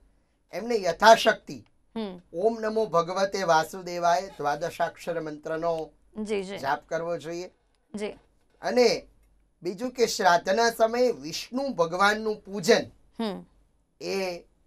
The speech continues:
Speaker 1: અતિ ઉત્તમ છે.
Speaker 2: જી,
Speaker 1: ભગવાનનું
Speaker 2: ચોક્કસ.
Speaker 1: ષોડશોપચાર પૂજન કરી શકાય.
Speaker 2: જી.
Speaker 1: પુરુષ સૂક્ત, શ્રી
Speaker 2: હમ.
Speaker 1: સૂક્ત, આવા બધા સૂક્તો છે, પણ એમાં પુરુષ સૂક્ત એ વિષ્ણુ ભગવાનની પૂજા છે,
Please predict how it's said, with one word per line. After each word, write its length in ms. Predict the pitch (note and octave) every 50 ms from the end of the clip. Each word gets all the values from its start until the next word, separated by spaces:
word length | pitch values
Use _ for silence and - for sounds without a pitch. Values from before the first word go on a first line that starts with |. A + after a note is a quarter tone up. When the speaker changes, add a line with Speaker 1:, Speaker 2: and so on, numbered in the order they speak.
| _ _ -
Speaker 1:
અતિ 240 | - C3+ - - F3
ઉત્તમ 440 | E3 D#3+ - _ - F3 F3 F3
છે. 140 | E3+ - G3
Speaker 2:
જી, 80 | G#3 G#3
Speaker 1:
ભગવાનનું 420 | E3 D3 C3 G#3 G3+ A3 - G#3+
Speaker 2:
ચોક્કસ. 280 | A3 A3 G3 G3 - -
Speaker 1:
ષોડશોપચાર 640 | D#3 D#3 C#3+ - E3 E3+ E3+ - - E3+ E3 D#3+ D3
પૂજન 420 | - C#3+ C#3+ C3+ C3+ D#3+ D#3+ D#3+
કરી 220 | D#3+ E3+ D#3+ E3
શકાય. 420 | - A#2 D3+ D#3 C3 D#3+ D#3+ D#3 D#3
Speaker 2:
જી. 520 | D#3 _ - G#3 G#3 G3 G#3 G3 F#3 F3+ - -
Speaker 1:
પુરુષ 340 | D3+ D#3 E3 D#3+ - - -
સૂક્ત, 300 | E3+ C#3+ - _ - D#3+
શ્રી 460 | D#3 D#3 D3+ C#3+ - - C#3+ D3 D3+
Speaker 2:
હમ. 60 | - G#3
Speaker 1:
સૂક્ત, 280 | G#3+ G3 F3+ E3+ -
આવા 460 | D3+ D#3 D#3 - - - - D#3 D#3+ E3
બધા 400 | D#3 D#3+ D#3 D#3 D3+ D3+ - - _ _ _ _ _ _ _ _ _ _ - -
સૂક્તો 420 | - E3+ D#3 - _ - G#3+ G#3 -
છે, 240 | - - B2+ - - _ _ _ _ -
પણ 140 | D#3 D#3+ E3+
એમાં 240 | F3 F3+ F3 E3+
પુરુષ 320 | - - G3+ A#3 C4+ C#4+ -
સૂક્ત 540 | - - - A3 - - - - C3 G#2+ - _ _ _ _ -
એ 80 | D3+
વિષ્ણુ 380 | C#3+ C3+ D3 - - - A#3 C4
ભગવાનની 580 | A#3+ F#3 D#3 D#3 D#3 E3+ E3 E3 E3 E3 E3+ D#3+
પૂજા 420 | - D3+ D3+ C#3+ D#3 D#3+ E3 E3
છે, 200 | D#3+ - F3